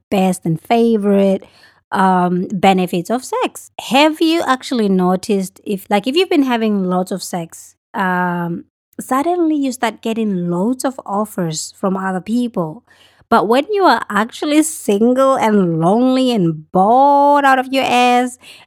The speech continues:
and not even having casual sex with random people or masturbating, like, if you're literally just a bit celibate,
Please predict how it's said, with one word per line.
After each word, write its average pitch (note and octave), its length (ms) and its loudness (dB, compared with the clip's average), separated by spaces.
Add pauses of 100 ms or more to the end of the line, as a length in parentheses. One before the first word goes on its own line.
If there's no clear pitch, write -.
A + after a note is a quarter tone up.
and G3+ 200 2
not A3 160 2
even A3+ 200 2
having G3+ 400 0
casual G3 500 -2
sex G3+ 500 -6
with F#3 160 -2
random F#3+ 320 2
people G3+ 300 0
or F3+ 180 0
masturbating, F#3+ 680 -2
like, F3+ 200 -8
if F#3+ 140 -12
you're F#3 160 0
literally F#3+ 640 0
just F#3 360 -2
a G#3+ 80 -6
bit F#3 280 0
celibate, F#3+ 560 0